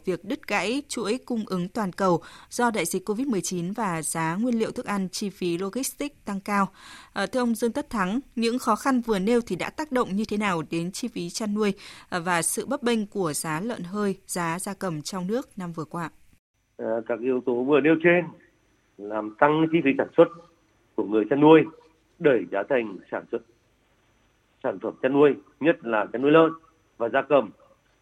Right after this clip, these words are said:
Speaker 2: Ờ, khi mà chi phí thức ăn chiếm từ sáu mươi đến bảy mươi phần trăm trong tổng cơ cấu giá thành sản xuất tăng cao, người chăn nuôi quy mô nông hộ, trang trại vừa và nhỏ khó tiếp cận vốn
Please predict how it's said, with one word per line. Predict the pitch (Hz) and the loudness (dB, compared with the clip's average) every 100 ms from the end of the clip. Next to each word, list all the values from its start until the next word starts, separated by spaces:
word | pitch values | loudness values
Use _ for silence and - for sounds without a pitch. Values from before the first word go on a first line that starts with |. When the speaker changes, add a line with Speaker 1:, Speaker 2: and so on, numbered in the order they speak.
| _ _ | _ _
Speaker 2:
Ờ, | 101 98 92 95 92 _ _ | -8 -6 -6 -10 -16 _ _
khi | 165 170 | 4 6
mà | 147 | 4
chi | 160 | 2
phí | 131 110 | 2 2
thức | 135 | 2
ăn | 147 117 | 2 2
chiếm | 107 110 | -2 2
từ | 131 117 104 - _ _ | 2 2 -2 -10 _ _
sáu | 123 131 | 4 6
mươi | 156 160 135 - _ _ | 8 6 4 -4 _ _
đến | 104 110 | -6 2
bảy | 160 110 85 | 4 4 -2
mươi | 113 | -4
phần | 123 | 2
trăm | 131 131 - - _ - | 2 0 -6 -20 _ 0
trong | 160 156 147 - | 2 2 -2 2
tổng | 135 104 | 2 4
cơ | 127 131 | -2 0
cấu | 101 | 0
giá | 98 95 | -2 -4
thành | 117 92 _ | -4 -6 _
sản | 90 | -4
xuất | 127 147 - - _ _ _ - | 4 2 2 -20 _ _ _ 0
tăng | 143 | 2
cao, | 151 151 127 - - _ _ _ _ - | 6 4 2 -6 -20 _ _ _ _ -6
người | 151 165 156 | 4 6 6
chăn | 165 165 | 4 0
nuôi | 170 175 170 - | 0 0 -4 -4
quy | 175 | -4
mô | 175 175 | -2 -2
nông | 175 | 2
hộ, | 180 185 165 - _ _ _ _ | 4 6 2 -6 _ _ _ _
trang | 165 165 | -2 0
trại | 165 | -2
vừa | 120 151 147 120 | 0 2 4 2
và | 104 | -2
nhỏ | 127 135 92 80 _ - | 0 0 0 -4 _ -4
khó | 117 156 | -2 -2
tiếp | 214 214 | -4 -2
cận | 156 - _ | -4 -4 _
vốn | 127 135 170 | -2 -2 -2